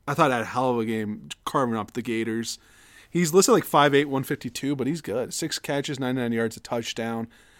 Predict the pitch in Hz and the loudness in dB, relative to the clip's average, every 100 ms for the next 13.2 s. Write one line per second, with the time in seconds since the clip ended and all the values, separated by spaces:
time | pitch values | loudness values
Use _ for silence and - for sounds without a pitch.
0 | - - 190 202 160 156 - 170 135 143 | -20 4 8 10 8 4 2 0 2 2
1 | 117 - 143 139 156 143 139 127 127 110 | 0 -8 -4 2 6 6 6 4 0 2
2 | 131 127 120 127 123 120 135 - - 139 | 0 0 -2 -4 -4 -6 -8 -8 -4 -4
3 | 135 135 131 131 127 _ _ _ _ _ | -2 -2 0 0 -4 _ _ _ _ _
4 | - 160 151 147 165 139 127 120 110 - | 2 2 4 0 2 0 0 -2 -4 -4
5 | 131 127 - 127 135 113 _ _ _ _ | -4 -4 -6 -4 -6 -6 _ _ _ _
6 | - 160 127 131 120 123 117 110 117 113 | -6 -6 -2 -2 -2 -2 -2 -2 -4 -4
7 | 127 120 139 147 123 92 104 120 143 131 | -4 -2 -2 -2 -2 -4 -6 -10 -10 -6
8 | 123 120 120 139 127 113 113 110 - 123 | -4 -4 -4 -4 -2 -2 -2 -6 -14 -8
9 | 120 113 107 104 98 101 101 _ _ _ | -6 -4 -4 -6 -6 -8 -8 _ _ _
10 | _ _ _ - 220 403 370 302 330 381 | _ _ _ -4 2 4 4 2 8 8
11 | 247 - - 147 127 120 113 107 98 - | 8 -2 -6 -4 -2 0 -2 -4 -8 -12
12 | 104 104 101 147 151 143 - 107 92 101 | -12 -10 -6 4 4 4 0 -2 -4 -10
13 | 92 - | -12 -14